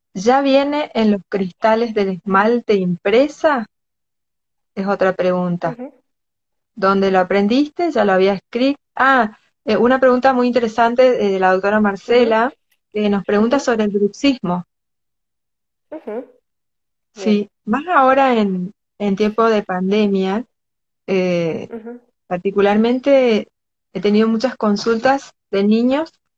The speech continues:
Speaker 1: por bruxismo. Bueno, nosotros, eh, los asociamos con el estrés, con el encer-, eh, con todo esto de estar aislados, bueno, con problemas respiratorios y demás. Bueno, lo que sabemos,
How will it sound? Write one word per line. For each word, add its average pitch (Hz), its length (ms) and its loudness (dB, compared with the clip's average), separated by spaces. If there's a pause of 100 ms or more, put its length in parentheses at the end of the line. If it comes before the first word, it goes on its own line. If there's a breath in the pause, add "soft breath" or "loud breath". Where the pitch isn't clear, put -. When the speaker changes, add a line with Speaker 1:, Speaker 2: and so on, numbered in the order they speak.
(240)
Speaker 1:
por 226 220 0
bruxismo. 202 520 -2
Bueno, 180 200 -2
nosotros, 247 520 -2 (1120)
eh, 170 500 2
los 180 140 -2
asociamos 185 420 -2
con 180 140 -2
el 180 100 -2
estrés, 226 880 0
con 175 360 0
el 170 140 -4
encer-, 170 420 -6
eh, - 220 -6
con 175 220 -6
todo 180 220 2
esto 180 200 -4
de 180 60 -2
estar 170 360 -2 (240)
aislados, 226 1300 0 (320)
bueno, 175 380 -2
con 180 160 -8
problemas 180 300 -2
respiratorios 190 500 0
y - 40 2
demás. 202 320 2
Bueno, 196 220 -2
lo 202 120 0
que 226 80 -6
sabemos, 269 540 0